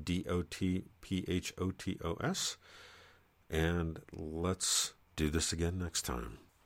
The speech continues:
Thanks for listening. Thanks for listening to Vocal Length.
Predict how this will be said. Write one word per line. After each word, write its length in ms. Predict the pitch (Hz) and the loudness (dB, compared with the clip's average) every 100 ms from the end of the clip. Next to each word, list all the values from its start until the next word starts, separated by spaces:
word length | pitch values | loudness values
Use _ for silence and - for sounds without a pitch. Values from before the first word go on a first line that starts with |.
| _ | _
Thanks 160 | 78 - | -2 2
for 100 | 95 | 4
listening. 460 | 82 - 64 55 - _ _ _ _ _ _ _ _ _ _ _ _ _ _ _ _ _ _ _ _ _ _ | 4 2 -2 -6 -8 _ _ _ _ _ _ _ _ _ _ _ _ _ _ _ _ _ _ _ _ _ _
Thanks 200 | 76 76 | -12 -8
for 100 | 92 | -6
listening 440 | 110 127 127 113 | -6 -6 -4 -2
to 80 | 123 | -2
Vocal 380 | 120 165 127 82 | -2 -4 -6 -6
Length. 240 | 64 55 | -8 -14